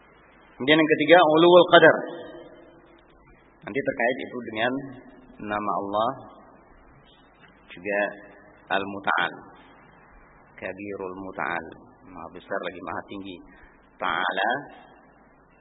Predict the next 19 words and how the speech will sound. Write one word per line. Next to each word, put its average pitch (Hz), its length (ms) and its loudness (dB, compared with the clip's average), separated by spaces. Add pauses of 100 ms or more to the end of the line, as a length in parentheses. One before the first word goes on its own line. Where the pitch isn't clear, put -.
(520)
ta'ala. 90 440 -10 (200)
Nah, 92 120 -8
muta'ali 98 680 -4 (800)
itu - 160 -20
ya 110 220 -4 (380)
bisa 107 160 -12
bermakna 101 480 -4 (1700)
tarafa, 101 440 -2 (360)
tarafu', 117 460 -4 (1300)
mengangkat 104 480 -8
diri, 104 320 -16
memuliakan 120 520 -4
dirinya. 101 400 -12 (600)
Ya, 101 140 -8 (160)
mulia. 131 340 -4 (1040)
Mulia, 104 360 -6 (260)
agung. 113 220 -8 (840)
Ya, 95 80 -18
ini 98 180 -12